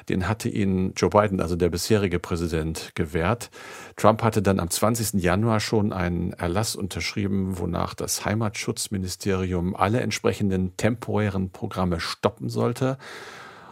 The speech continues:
Und Reuters liegt jetzt ein internes Schreiben der Grenzbehörde eis vor,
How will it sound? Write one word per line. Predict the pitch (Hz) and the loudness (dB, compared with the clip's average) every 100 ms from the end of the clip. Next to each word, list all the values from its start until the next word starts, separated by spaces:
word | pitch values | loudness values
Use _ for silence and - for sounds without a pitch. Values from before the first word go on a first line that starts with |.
| - | -6
Und | 117 101 | -2 4
Reuters | 104 113 95 | 6 4 0
liegt | - - | -2 -2
jetzt | - | 0
ein | 95 98 | 0 0
internes | 92 - 107 127 120 | -2 0 2 2 0
Schreiben | - 104 107 104 | 0 2 2 0
der | 98 87 | 0 0
Grenzbehörde | 85 95 101 - 101 92 90 90 90 - | 0 0 0 -4 -2 0 0 0 -2 -2
eis | 87 110 110 | 0 0 -2
vor, | - 104 101 | -2 2 2